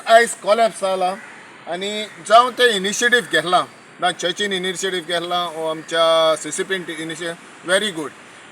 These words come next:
पूण हांव हितून हे एक सांगोंक सोदतां, जे आमचे लोक जायते भायर आहात, तेणी एक थर्ड,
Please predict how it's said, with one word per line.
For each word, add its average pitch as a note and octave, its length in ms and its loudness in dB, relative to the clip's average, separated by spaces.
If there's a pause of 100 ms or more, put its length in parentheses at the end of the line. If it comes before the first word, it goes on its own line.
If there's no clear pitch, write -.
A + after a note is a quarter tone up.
(280)
पूण E3+ 100 -6 (140)
हांव A3+ 200 6
हितून A#3+ 320 -4
हे F#3+ 560 0
एक G#3 80 0 (380)
सांगोंक G3 360 2
सोदतां, F3 380 2 (560)
जे A3+ 120 2 (140)
आमचे A3+ 440 2
लोक G#3 220 0 (280)
जायते A3+ 340 4
भायर E3+ 340 6
आहात, E3+ 200 2 (1200)
तेणी G#3+ 180 4
एक A#3 280 4
थर्ड, G3 160 2